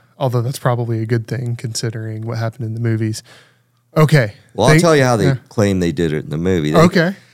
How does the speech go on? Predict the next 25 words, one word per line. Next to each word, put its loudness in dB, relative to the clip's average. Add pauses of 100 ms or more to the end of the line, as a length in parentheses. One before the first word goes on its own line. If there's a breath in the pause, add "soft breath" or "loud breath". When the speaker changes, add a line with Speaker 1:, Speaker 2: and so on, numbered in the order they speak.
(140 loud breath)
Speaker 2:
they 2
claim 2
they 4
used, 2 (100)
uh, -2
frog 0
D -2
N -2
A -2 (140)
to, -10
to, -12 (2000)
to -16
kind -6
of -6
stitch -6
together -4
all -2
the -6
dinosaur -8
D -10
N -12
A -12
fragments. -16
So -10
that's, -6